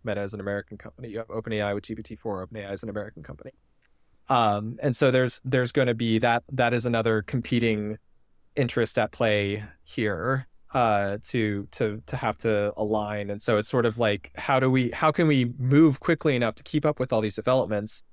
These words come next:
uh, while also making sure that we, like, tread extraordinarily carefully to ensure that these things are developed in a responsible way and we're not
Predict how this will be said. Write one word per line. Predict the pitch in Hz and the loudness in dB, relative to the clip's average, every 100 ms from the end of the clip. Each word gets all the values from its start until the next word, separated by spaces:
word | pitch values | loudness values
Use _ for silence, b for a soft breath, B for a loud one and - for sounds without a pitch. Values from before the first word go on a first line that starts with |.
| - - - - - - - | -20 -20 -20 -20 -20 -20 2
uh, | 117 104 101 98 - - | 4 6 4 0 -6 -8
while | 135 139 135 | 2 4 6
also | 120 123 - 117 | 4 2 2 2
making | 110 117 131 | 2 -2 -2
sure | - 127 | 0 2
that | 113 107 | 2 2
we, | 110 | 2
like, | 104 104 - _ _ - | 2 0 -6 _ _ -12
tread | - 135 120 113 - _ _ | 0 4 4 2 -2 _ _
extraordinarily | 147 143 - - 160 151 139 131 120 117 | -2 0 -2 2 4 4 4 4 2 0
carefully | - 127 120 120 104 95 95 101 - _ _ _ _ _ _ _ _ | 0 0 0 0 0 0 -4 -6 -10 _ _ _ _ _ _ _ _
to | - 127 | 0 2
ensure | 110 - 127 | 2 2 2
that | 113 104 101 101 - _ _ _ | 4 4 4 2 -2 _ _ _
these | 123 113 | -2 0
things | 131 113 | 0 0
are | 110 | 0
developed | 104 117 110 - | 0 2 2 2
in | 110 | -2
a | |
responsible | 104 - 123 110 - 113 | -2 -2 -2 -2 -2 -4
way | 104 107 101 101 98 95 _ _ _ _ _ _ _ | 0 2 2 0 -4 -8 _ _ _ _ _ _ _
and | 139 117 104 104 | 0 0 0 -4
we're | 113 120 113 | -6 -2 0
not | 110 110 104 | 2 2 0